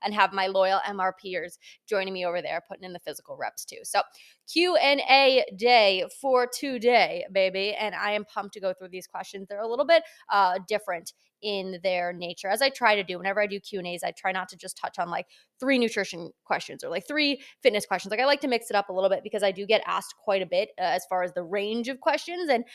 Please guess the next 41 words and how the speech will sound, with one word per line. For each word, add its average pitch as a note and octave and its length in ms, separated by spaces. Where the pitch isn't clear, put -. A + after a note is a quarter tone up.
I G#3+ 80
know F#3+ 160
if F#3 80
one C4+ 160
person C#4+ 260
asked B3 260
it, B3 160
it's G#3+ 200
probably G3 500
being, F3+ 360
you G#3+ 120
know, F3+ 80
thought G3+ 280
about F3 340
in A3 120
the G#3 80
minds F#3+ 340
of F#3 120
others F3+ 400
as F3 180
well. F#3 200
So G3+ 200
Q C#4 300
and D4 100
A A3 480
day G3+ 320
for G3+ 200
today. A3+ 580
Question D4+ 460
number B3+ 360
one G#3 460
reads, G#3+ 600
"Pros D4+ 300
and E4+ 140
cons A#3 340
of F#3+ 160
being G#3 260
your G#3 160
own B3+ 160
boss - 520
slash F#3 560